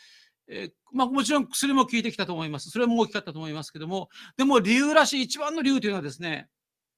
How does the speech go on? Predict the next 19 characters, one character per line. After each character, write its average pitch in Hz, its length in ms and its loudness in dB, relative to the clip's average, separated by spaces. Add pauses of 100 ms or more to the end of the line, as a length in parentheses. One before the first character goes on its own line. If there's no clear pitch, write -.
(1200)
心 277 420 4
に 247 180 2
与 226 340 0
え 240 40 -2
ら 226 140 0
れ 214 60 -10
た 214 240 -2
一 285 220 -10
つ - 80 -12
の 226 80 -4
印 226 220 0
象 285 160 -6
だ 247 80 0
っ - 80 -12
た 151 80 -14
ん 135 60 -14
で 139 60 -16
す 135 120 -20
ね。 196 240 -8